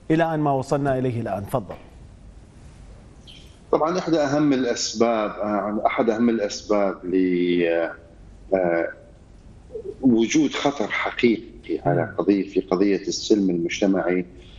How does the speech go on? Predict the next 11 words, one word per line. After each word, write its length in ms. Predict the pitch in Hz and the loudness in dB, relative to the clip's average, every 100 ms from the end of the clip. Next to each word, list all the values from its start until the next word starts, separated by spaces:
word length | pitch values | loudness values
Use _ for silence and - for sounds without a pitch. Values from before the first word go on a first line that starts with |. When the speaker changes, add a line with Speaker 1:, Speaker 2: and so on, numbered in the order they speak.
| - - | -10 0
Speaker 2:
آه، 300 | 104 104 123 | 2 2 2
أنا 180 | 120 101 | 2 2
برأيي 440 | 101 104 104 98 | 0 0 0 2
هي 40 | 95 | 0
الطبقة 420 | - 95 95 - | 0 -2 -2 -4
السياسية 640 | - - 90 85 - 92 | -8 0 0 0 -4 -2
الحالية. 600 | 85 - 85 80 82 76 - - - - - - | -2 0 0 2 0 -2 -6 -20 -16 -14 -2 2
الأحزاب 460 | 110 - 139 135 | 2 2 0 2
السياسية 1000 | 113 98 - 107 95 - 104 95 92 82 | 0 -2 0 2 0 -2 0 2 2 0
الحالية 640 | 90 - 95 90 95 92 85 | -2 0 0 2 2 2 2
الموجودة 880 | 82 85 85 85 - 85 82 85 | 0 0 0 0 2 2 2 0